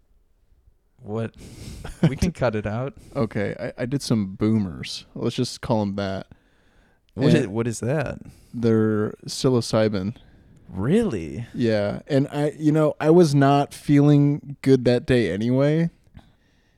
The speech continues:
Speaker 2: and, like, it was just like, I, I, I thought if I had, had taken them that it would motivate me to go out, but it, like,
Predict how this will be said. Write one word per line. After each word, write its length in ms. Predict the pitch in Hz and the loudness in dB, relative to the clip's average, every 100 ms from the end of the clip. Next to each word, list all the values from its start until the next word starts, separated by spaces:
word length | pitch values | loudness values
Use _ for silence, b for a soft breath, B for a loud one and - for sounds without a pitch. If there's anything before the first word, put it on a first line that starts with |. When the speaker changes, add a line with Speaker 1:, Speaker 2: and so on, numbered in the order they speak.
| b _ | b _
Speaker 2:
and, 200 | 123 117 | -2 2
like, 420 | 110 107 101 - - - - - - - - - - - - - - | 2 0 -2 -10 -20 -20 -20 -20 -20 -20 -20 -20 -20 -20 -20 -20 -8
it 100 | 147 | 2
was 180 | 170 180 | 4 4
just 240 | - 180 - | 4 2 4
like, 260 | 147 120 - | 4 4 -4
I, 920 | - - - - - 220 - - 160 165 | -16 -18 -20 -20 -20 -20 -20 -6 -4 -2
I, 280 | 151 156 156 - | -4 -2 -4 -2
I 40 | 151 | -2
thought 280 | - 180 | 2 2
if 140 | 165 165 | 2 4
I 80 | 143 | 4
had, 260 | 117 101 - | 4 -2 -6
had 240 | 127 113 | -8 -6
taken 420 | - 127 123 151 | -2 0 0 0
them 320 | 156 165 180 - _ | 2 2 0 -4 _
that 160 | 131 120 | 2 4
it 40 | |
would 260 | 120 120 - | 4 2 0
motivate 600 | 117 117 127 131 139 139 | 4 6 6 6 2 2
me 220 | 143 147 | 0 0
to 180 | - 117 | 0 -2
go 380 | 98 113 110 | 0 2 2
out, 340 | - 98 101 - - _ _ _ _ _ _ _ | 0 -2 -4 -6 -12 _ _ _ _ _ _ _
but 180 | 131 120 - | 2 2 0
it, 200 | 127 - | -6 2
like, 380 | 127 113 - | 4 4 0